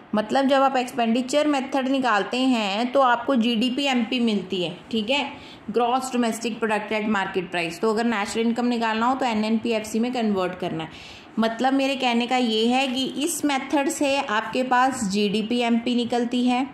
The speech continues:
ठीक है, और जो इनकम मेथड होता है उससे भी, अ, हमारे पास Domestic income निकलती है एनडीपीएफ़सी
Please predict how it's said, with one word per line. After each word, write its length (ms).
ठीक 220
है, 160
और 300
जो 260
इनकम 420
मेथड 400
होता 280
है 140
उससे 420
भी, 380
अ, 20
हमारे 540
पास 480
Domestic 560
income 280
निकलती 400
है 160
एनडीपीएफ़सी 760